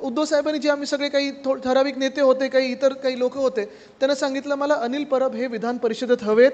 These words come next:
कारण त्यांच्यासारखा मदत करणारा माणूस, विधान परिषद जाणणारा माणूस, तिथे काम करणारा माणूस,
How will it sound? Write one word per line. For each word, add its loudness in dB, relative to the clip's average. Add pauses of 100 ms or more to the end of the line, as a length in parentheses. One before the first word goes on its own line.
कारण 2
त्यांच्यासारखा -4
मदत 4 (100)
करणारा 4
माणूस, 4 (1700)
विधान 6
परिषद 4
जाणणारा 6
माणूस, 2 (600)
तिथे 2
काम 2
करणारा 6
माणूस, 0